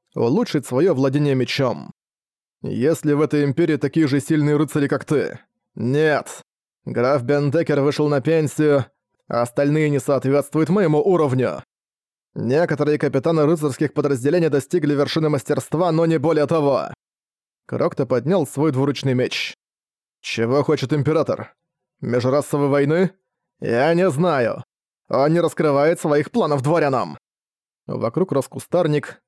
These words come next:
Это было неблагоприятное поле битвы для Крокты, который использовал двуручный меч. Однако ему было все равно. Тот, кто не сможет убить своего противника, сам станет мертвым воином. Крокто понимал, что ситуация, в которой ему придется сражаться, не всегда будет благоприятной.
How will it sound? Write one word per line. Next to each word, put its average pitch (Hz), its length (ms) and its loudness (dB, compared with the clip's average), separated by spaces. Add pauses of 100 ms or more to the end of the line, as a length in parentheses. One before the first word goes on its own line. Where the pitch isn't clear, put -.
(320)
Это 214 240 0
было 156 240 2
неблагоприятное 143 880 0
поле 131 220 0
битвы 123 300 0
для 110 120 -2
Крокты, 139 560 0 (160)
который 127 300 -2
использовал 123 520 -2
двуручный 139 440 0
меч. - 440 -4 (680)
Однако 127 400 -2
ему 143 180 2
было 131 180 2
все - 160 -6
равно. 123 440 0 (520)
Тот, - 180 -2
кто - 140 -4
не 139 120 0
сможет 175 380 0
убить 156 200 -2
своего 135 240 0
противника, 147 800 0 (200)
сам 190 360 -2
станет 151 340 -2
мертвым 143 380 0
воином. 120 480 0 (720)
Крокто 120 320 -2
понимал, 117 440 0
что - 180 -4
ситуация, 165 520 -2
в - 40 -16
которой 180 300 0
ему 151 160 2
придется 139 360 -2
сражаться, 131 480 0
не 156 80 2
всегда 139 320 -2
будет 123 200 0
благоприятной. 127 920 -2